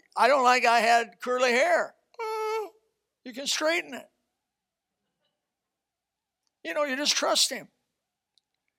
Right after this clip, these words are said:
You just try. Now, I tell, I'm not telling you not to color your hair, girls. I'm not doing that.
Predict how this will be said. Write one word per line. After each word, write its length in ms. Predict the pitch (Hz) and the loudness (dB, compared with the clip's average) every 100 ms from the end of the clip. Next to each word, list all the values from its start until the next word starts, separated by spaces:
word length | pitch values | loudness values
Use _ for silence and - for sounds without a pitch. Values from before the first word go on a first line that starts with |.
| _ | _
You 80 | 208 | -10
just 180 | 240 - | -6 -4
try. 180 | - 185 | -2 0
Now, 280 | 208 254 | 2 2
I 60 | 294 | 2
tell, 200 | - 311 | 0 0
I'm 180 | 302 262 | 0 0
not 200 | 320 294 | 0 0
telling 260 | 285 330 294 | 0 -2 -2
you 60 | |
not 220 | 226 220 | 0 0
to 60 | 202 | 0
color 300 | - 220 196 | -2 0 0
your 140 | 190 | 0
hair, 200 | 170 190 170 | 0 0 -2
girls. 340 | 143 131 107 | -6 -12 -10
I'm 120 | 151 | -8
not 220 | 175 180 | -4 -4
doing 220 | 175 180 151 | -4 -8 -8
that. 180 | - | -16